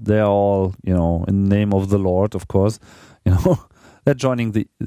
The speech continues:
this fight, this struggle, and sort of attacking the rebels from both sides. And the question is,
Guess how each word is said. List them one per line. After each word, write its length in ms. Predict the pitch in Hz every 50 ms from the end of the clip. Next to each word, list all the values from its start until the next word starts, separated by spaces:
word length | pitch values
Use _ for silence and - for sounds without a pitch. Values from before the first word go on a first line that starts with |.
| - -
this 240 | - 101 110 107 -
fight, 460 | - - 107 101 90 87 82 - - - _
this 160 | - 101 95
struggle, 500 | - - - 95 90 87 85 82 82 - - -
and 460 | - 92 90 90 87 87 87 85 -
sort 220 | - - 110 98
of 200 | 95 90 - -
attacking 640 | - 107 - - 107 101 95 - 101 98 95 92 95 - - - _ _ _ _ -
the 160 | 113 123 131
rebels 380 | 131 143 139 127 123 117 107 -
from 520 | - - 113 104 101 98 98 98 95 101 - _ _ _ _ _ _ _
both 200 | - 104 101 95
sides. 580 | - - - 101 92 80 76 76 - - - - _ _ _ _ _ _ _ _ _ _ -
And 80 | - 123
the 60 | 110
question 400 | - - - 98 - 127 117 101
is, 160 | 101 101 -